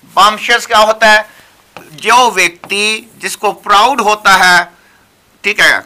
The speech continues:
किस चीज पे? Proud of one's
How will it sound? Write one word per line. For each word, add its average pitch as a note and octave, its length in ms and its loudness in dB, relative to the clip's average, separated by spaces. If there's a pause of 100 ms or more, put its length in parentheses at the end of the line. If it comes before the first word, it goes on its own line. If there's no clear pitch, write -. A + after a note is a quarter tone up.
किस A3 180 -4
चीज A#3 260 -2
पे? A3 180 2
Proud G#3+ 480 2 (180)
of F#3+ 300 4 (680)
one's F#3+ 760 0